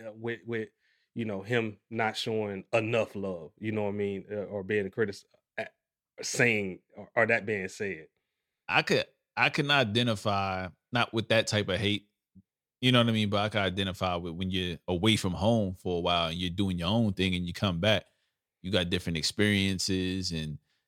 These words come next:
Speaker 2: you may have reached, or it appears that you've reached certain heights in life. And everybody's like, "Man, I knew your, your little monkey ass when you was, you know, back here. You learned what, what you do right now from me."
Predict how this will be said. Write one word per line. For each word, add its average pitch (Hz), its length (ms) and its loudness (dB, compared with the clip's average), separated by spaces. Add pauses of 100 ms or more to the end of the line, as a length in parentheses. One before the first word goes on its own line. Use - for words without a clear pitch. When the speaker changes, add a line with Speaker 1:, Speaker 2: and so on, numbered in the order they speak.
(140)
Speaker 2:
you 110 140 4
may 107 220 8
have 95 240 2
reached, 101 580 -2 (200)
or 98 180 6
it 90 100 4
appears 101 880 2 (300)
that 92 160 0
you've 92 200 2
reached 98 200 2
certain 85 280 2
heights 92 500 -2 (380)
in 98 120 0
life. 87 460 0 (160)
And 87 140 -2
everybody's 90 480 0
like, 85 240 -2 (320)
"Man, 117 180 -4
I 165 60 2
knew 170 140 0
your, 151 220 0 (420)
your 127 100 -4
little 131 120 0
monkey 120 360 4
ass 127 380 2
when 131 180 2
you 135 120 4
was, 123 220 2 (500)
you 123 120 8
know, 131 220 8
back 117 300 4
here. 123 380 0
You 117 120 -2
learned 123 480 4 (300)
what, 113 140 -4 (300)
what 113 180 -4
you 113 80 4
do 123 280 8
right 104 220 6
now 117 260 2
from 104 240 -2
me." 120 260 -2